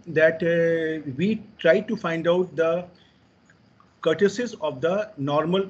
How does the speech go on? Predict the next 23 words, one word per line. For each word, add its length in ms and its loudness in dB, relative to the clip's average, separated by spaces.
distribution, 680 -6
and 220 -4
whatsoever 480 0
it 180 -2
comes, 440 -4
that 260 0
is 120 2
considered 580 0
as 160 0
a 80 2
standard, 600 -2
and 340 -4
that 320 2
curve 240 2
is 100 -2
called 300 2
as 240 -2
the 240 -4
mesokurtic 680 -2
curve. 240 -10
So 180 -4
any 240 4
curve 340 2